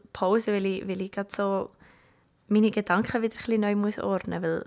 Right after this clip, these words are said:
weil ich, weil ich grad so in einem Moment bin, wo eigentlich alles so ist, wie ich es immer haben wollte. Also ich habe immer wollen als Schauspielerin Geld verdienen. Ich habe immer wollen vor und hinter und neben der Bühne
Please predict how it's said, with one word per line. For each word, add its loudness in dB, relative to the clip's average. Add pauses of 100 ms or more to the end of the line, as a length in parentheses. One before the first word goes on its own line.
weil -6
ich, -4
weil -4
ich -6
grad -2
so -4
in 2
einem -2
Moment -2
bin, -2
wo -2
eigentlich -6 (140)
alles -4 (840)
so 2
ist, 0
wie 2
ich -2
es -10
immer 2
haben -6
wollte. -4 (1300)
Also 0
ich 4
habe 0
immer 4
wollen 0
als -2
Schauspielerin -2
Geld -2
verdienen. -2 (540)
Ich 2
habe 2
immer 4
wollen 2
vor 0
und -2
hinter 2
und -4
neben 0
der -8
Bühne 2